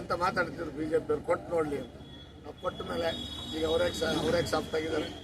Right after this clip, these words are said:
ಅವ್ರು ಹೊರಗೆ ಬರ್ಬೇಕೀಗ. ಏನು ಹಿಂದೆ ಬಿ ಜೆ ಪಿ ಸರ್ಕಾರ ಇದ್ದಾಗ ಕಾಂಗ್ರೆಸ್ನಲ್ಲಿರ್ತಕ್ಕಂಥ ಏನು ಪಂಚಮಸಾಲಿ ಸಮುದಾಯದ ಶಾಸಕರುಗಳು ಹೋರಾಟ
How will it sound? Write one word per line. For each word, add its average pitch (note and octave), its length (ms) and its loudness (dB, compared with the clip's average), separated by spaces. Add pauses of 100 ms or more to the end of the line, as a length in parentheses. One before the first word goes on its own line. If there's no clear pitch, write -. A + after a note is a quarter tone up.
(800)
ಅವ್ರು F3 200 0
ಹೊರಗೆ A3 240 4
ಬರ್ಬೇಕೀಗ. D#3+ 440 2 (800)
ಏನು G#3+ 160 4 (480)
ಹಿಂದೆ G3+ 320 4
ಬಿ E3+ 140 -2
ಜೆ G#3 120 6
ಪಿ G3 160 -4
ಸರ್ಕಾರ F#3 260 2 (100)
ಇದ್ದಾಗ F3+ 240 2 (680)
ಕಾಂಗ್ರೆಸ್ನಲ್ಲಿರ್ತಕ್ಕಂಥ F3+ 1160 0 (180)
ಏನು E3+ 180 2
ಪಂಚಮಸಾಲಿ D#3+ 640 0
ಸಮುದಾಯದ D3+ 420 2 (140)
ಶಾಸಕರುಗಳು C#3+ 640 -2
ಹೋರಾಟ E3+ 260 4